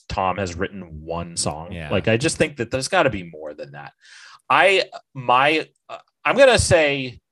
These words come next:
Speaker 1: I'm gonna say no. Probably we will not get a Tom song on this record, 'cause I don't, I don't wanna be, I don't wanna disappoint myself thinking that there will be one.
Speaker 2: <laughs>
Speaker 1: Um,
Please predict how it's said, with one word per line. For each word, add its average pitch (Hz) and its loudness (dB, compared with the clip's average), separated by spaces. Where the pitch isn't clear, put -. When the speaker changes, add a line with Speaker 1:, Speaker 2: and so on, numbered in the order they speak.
Speaker 1:
I'm 117 -10
gonna 226 6
say 202 4
no. 107 -4
Probably 143 6
we 127 6
will 107 2
not 104 -4
get 104 0
a 90 0
Tom 90 -6
song 87 -6
on 78 -20
this - -12
record, 78 -14
'cause 92 -4
I 98 -2
don't, 113 0
I 113 2
don't 131 6
wanna 117 2
be, 101 -6
I 117 4
don't 131 6
wanna 127 4
disappoint 117 -2
myself 87 -2
thinking 90 -6
that 82 -6
there 87 0
will 98 0
be 85 0
one. 73 -12
Speaker 2:
<laughs> 143 -6
Speaker 1:
Um, 85 -6